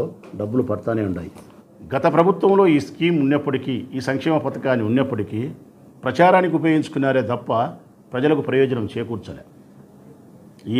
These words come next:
ప్రభుత్వము ప్రచారానికి ఒక్క పైసా కూడా ప్రాధాన్యతనివ్వకుండా సంపూర్ణంగా ప్రజలకు ప్రయోజనం చేకూర్చాలని మాత్రమే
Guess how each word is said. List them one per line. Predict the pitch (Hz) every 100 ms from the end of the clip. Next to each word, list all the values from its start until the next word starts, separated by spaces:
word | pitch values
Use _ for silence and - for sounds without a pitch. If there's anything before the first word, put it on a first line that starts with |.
| 127
ప్రభుత్వము | 123 165 165 131 117 170 - - - - - -
ప్రచారానికి | 117 151 160 156 143 127 117
ఒక్క | - 139
పైసా | 139 135 143 131
కూడా | 127
ప్రాధాన్యతనివ్వకుండా | 127 120 117 120 92 95 101 113 131 127 98 107 156 - - - - - -
సంపూర్ణంగా | 160 175 175 170 160 147 -
ప్రజలకు | 139 175 160 135
ప్రయోజనం | 139 143 135 127
చేకూర్చాలని | 127 127 - 123 120 110
మాత్రమే | 127 151 160 160